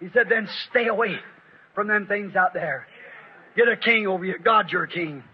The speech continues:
It displeased God. And Samuel wept before the Lord, and the Lord said, "They haven't rejected you, Samuel. They've rejected me. You're just an instrument I'm working through.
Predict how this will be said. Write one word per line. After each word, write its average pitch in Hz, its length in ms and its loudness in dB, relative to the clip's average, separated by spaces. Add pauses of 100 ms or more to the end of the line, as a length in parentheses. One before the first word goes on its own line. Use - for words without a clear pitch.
(540)
It 208 200 0
displeased 254 600 -2
God. 170 320 2 (360)
And 226 280 2
Samuel 262 340 2
wept 277 240 4
before 254 320 2
the 269 80 4
Lord, 277 240 4
and 269 60 0
the 269 80 6
Lord 285 200 2
said, 294 140 4
"They 302 180 6
haven't 285 200 2
rejected 262 520 -2
you, 262 140 -6
Samuel. 277 440 2 (180)
They've 277 160 2
rejected 269 480 0
me. 302 420 0 (600)
You're 311 180 2
just 294 220 2
an 302 120 4
instrument 269 420 2
I'm 269 140 0
working 262 400 4
through. 185 260 -2